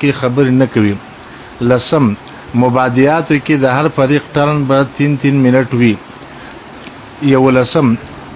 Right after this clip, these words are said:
مناظره کې به اول ټرن پنځه منټه وي، مدعا د، مدعي دپاره او مدعا علیه دپاره به اته منټه وي، بیا به هر یو ټرن اته اته منټه وي.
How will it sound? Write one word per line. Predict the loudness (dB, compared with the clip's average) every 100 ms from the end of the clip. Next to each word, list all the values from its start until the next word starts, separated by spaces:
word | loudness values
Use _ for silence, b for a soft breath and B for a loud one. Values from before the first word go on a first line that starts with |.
| 0
مناظره | 2 2 0 0 0
کې | 0 0
به | 2 2
اول | 2 0
ټرن | 0 0 0 0
پنځه | 0 0 0
منټه | 0 0 0
وي، | 2 2 2 0
مدعا | 0 0 2 2 2
د، | -2 -2
مدعي | -4 -2 0 2
دپاره | 0 0 0 2
او | 2
مدعا | 2 2 0 2
علیه | 2 2 2
دپاره | 0 0 0 0
به | 0 0 0 -4
اته | -2 0
منټه | 2 0 0 2
وي، | 2
بیا | 0 -2 -2
به | 0 -2 -2
هر | -2 0
یو | 0 0
ټرن | -2 -2 -4 B B B -6
اته | -4 -2 -2
اته | -2 0
منټه | 2 0 0
وي. | 0 0